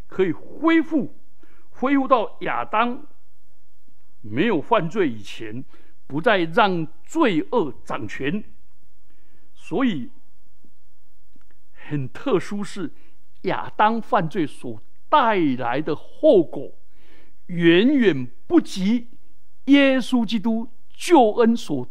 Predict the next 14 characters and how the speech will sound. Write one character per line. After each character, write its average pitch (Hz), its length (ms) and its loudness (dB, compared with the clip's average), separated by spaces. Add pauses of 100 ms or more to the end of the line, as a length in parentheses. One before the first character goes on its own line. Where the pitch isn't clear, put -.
(200)
带 190 220 6
来 139 120 2
的 143 140 -2
后 190 320 4
果。 123 320 -4 (300)
圣 247 320 2
经 202 160 0
上 151 200 2
把 - 160 -2
它 165 320 2
称 208 340 2
为 131 220 0 (540)
过 254 320 6
犯 139 460 2